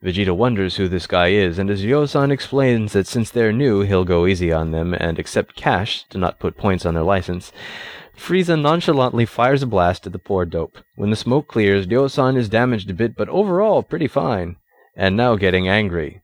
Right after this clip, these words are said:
He's going to have to get their ship towed, and now. Frieza fires another, larger blast and seems satisfied with this attack, but Ryo-san is still standing there, even more upset than before. This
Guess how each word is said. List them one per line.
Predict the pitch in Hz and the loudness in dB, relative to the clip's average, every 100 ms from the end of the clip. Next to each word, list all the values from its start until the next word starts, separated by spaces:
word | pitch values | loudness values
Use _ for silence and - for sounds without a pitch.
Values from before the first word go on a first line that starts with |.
| _ | _
He's | 95 85 | -8 -6
going | 95 95 92 | -2 -2 -2
to | |
have | 90 95 95 | 0 0 0
to | 95 104 - - | -8 -10 -14 -2
get | 107 107 | -2 -2
their | 104 113 | -2 -2
ship | - 120 110 - | -2 -4 -4 -8
towed, | - 127 95 92 | -2 0 0 -2
and | 101 92 98 104 87 | -4 0 0 0 -4
now. | 80 82 80 - - _ - | -2 0 0 -2 -10 _ -10
Frieza | 107 104 101 | -4 -2 -2
fires | 110 113 113 | -2 -2 -2
another, | 110 113 113 156 135 | -2 -2 0 0 -2
larger | 95 113 127 104 | -2 -2 -2 -4
blast | 87 87 104 147 - | -6 -2 -2 -2 -6
and | 107 | -10
seems | - 139 - | -6 -6 -4
satisfied | - 185 120 104 92 | 0 0 0 0 0
with | 87 | 0
this | 131 101 | -2 -2
attack, | - 92 85 98 | -2 -2 -2 -4
but | 113 123 90 | -2 -2 0
Ryo-san | 117 135 - 131 131 | 0 0 0 0 0
is | 117 | -2
still | - 202 175 | -4 -2 -2
standing | - 143 117 92 | 0 0 2 0
there, | 87 85 82 | 0 -2 -2
even | 123 117 104 | -2 0 0
more | 101 139 120 | 0 0 0
upset | 90 - 90 | -2 -4 -4
than | 101 | -2
before. | 95 95 107 104 - _ | -4 -2 0 0 -2 _
This | 135 156 - | -2 -2 -2